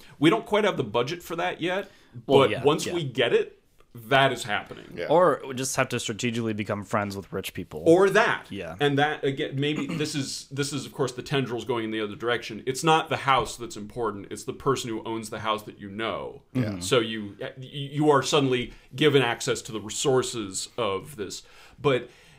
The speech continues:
Speaker 1: one way or the other, we can work the chicken or the egg on this. We
Speaker 2: Mm-hmm.
Speaker 1: just, we need to
Speaker 2: Mm-hmm.
Speaker 1: find a big house.
Speaker 3: Mm-hmm.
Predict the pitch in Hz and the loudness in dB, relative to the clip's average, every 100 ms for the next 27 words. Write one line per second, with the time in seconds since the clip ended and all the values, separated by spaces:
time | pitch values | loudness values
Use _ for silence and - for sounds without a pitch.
0 | _ 139 147 170 151 131 117 117 101 95 | _ -4 2 4 6 6 4 2 2 0
1 | 107 135 156 139 131 127 - 123 110 104 | -2 -2 2 4 2 -2 -4 -4 -4 -6
2 | 95 101 98 95 90 80 82 80 - 113 | -6 -6 -6 -6 -10 -12 -12 -10 -4 -2
3 | 107 90 - 127 120 113 - 110 104 85 | 0 -4 -4 -4 -2 -4 -4 -4 -4 -8
4 | - 98 55 - - - - _ - 104 | -8 -10 -10 -10 -12 -14 -20 _ -14 -12
5 | 85 82 | -12 -14